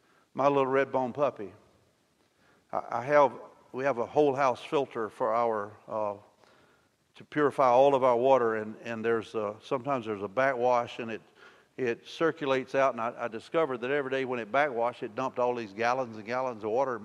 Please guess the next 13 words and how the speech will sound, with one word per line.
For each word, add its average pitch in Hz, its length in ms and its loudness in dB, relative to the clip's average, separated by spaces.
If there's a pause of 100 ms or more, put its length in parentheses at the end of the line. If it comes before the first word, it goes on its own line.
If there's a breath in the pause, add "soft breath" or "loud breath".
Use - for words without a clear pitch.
(160)
my 110 80 -6
wife's 120 300 -2
flower 131 280 0
bed, 110 260 -4
and, 98 100 -16 (600 soft breath)
and 113 120 -8
everything 131 280 0
was 104 140 -6
dying, 127 580 0 (140)
and 117 100 -8
it 110 60 -10
was 101 120 -14
mushy. 127 580 -2